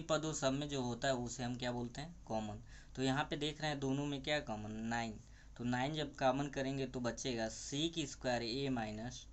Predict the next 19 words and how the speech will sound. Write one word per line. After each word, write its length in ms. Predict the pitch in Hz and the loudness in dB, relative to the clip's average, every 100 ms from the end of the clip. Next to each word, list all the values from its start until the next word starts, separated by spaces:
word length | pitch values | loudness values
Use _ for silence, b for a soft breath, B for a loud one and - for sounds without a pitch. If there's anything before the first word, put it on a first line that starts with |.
| B B B B B - | B B B B B -2
tan 260 | 131 127 120 | 2 4 2
स्क्वायर 540 | 107 - 113 117 147 - - - - 123 | -2 -2 0 2 0 -6 -16 -18 -10 -6
ए। 160 | 107 104 - - B B B B B - - - - - - - 127 | -6 -6 -14 -16 B B B B B -16 -18 -18 -18 -18 -18 -14 -8
ध्यान 320 | 120 127 160 | 0 4 4
से 120 | 170 | 2
देखेंगे 580 | 151 135 165 151 113 117 - - - - | 0 0 0 0 0 -2 -6 -14 -16 -8
ये 320 | 131 131 156 | 0 4 4
sec 360 | 156 147 165 170 160 | 4 4 4 4 -2
स्क्वायर 260 | - 139 | 2 2
ए 80 | 151 | 2
माइनस 360 | 151 139 135 - | 2 2 0 0
tan 280 | 143 143 139 | 0 0 -2
स्क्वायर 340 | - 139 131 | -2 0 2
ए 100 | 131 135 | 2 0
की 80 | 139 | -2
वैल्यू 260 | 127 127 123 | 0 0 0
क्या 180 | 147 | -2
होता 240 | 127 107 110 | -2 -2 -6
है? 280 | 110 - | -8 -12